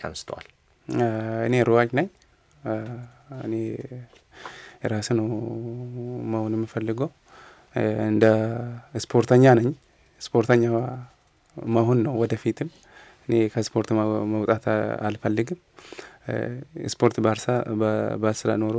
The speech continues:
Speaker 2: እዚህ ደረጃ ላይ ደርሼ ኢትዮጵያ ውስጥ የሚደረገው የሰብአዊ መብት ጥሰ-፣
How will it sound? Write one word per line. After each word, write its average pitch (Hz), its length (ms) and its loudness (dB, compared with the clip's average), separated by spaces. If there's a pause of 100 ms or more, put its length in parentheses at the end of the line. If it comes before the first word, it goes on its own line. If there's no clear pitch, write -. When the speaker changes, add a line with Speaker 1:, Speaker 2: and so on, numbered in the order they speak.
(160)
Speaker 2:
እዚህ 110 320 2 (260)
ደረጃ 107 360 2
ላይ 107 140 0
ደርሼ 110 300 -4 (760)
ኢትዮጵያ 110 360 2
ውስጥ 107 240 -2
የሚደረገው 107 760 0 (300)
የሰብአዊ 110 840 0 (500)
መብት 113 300 2
ጥሰ-፣ - 280 -6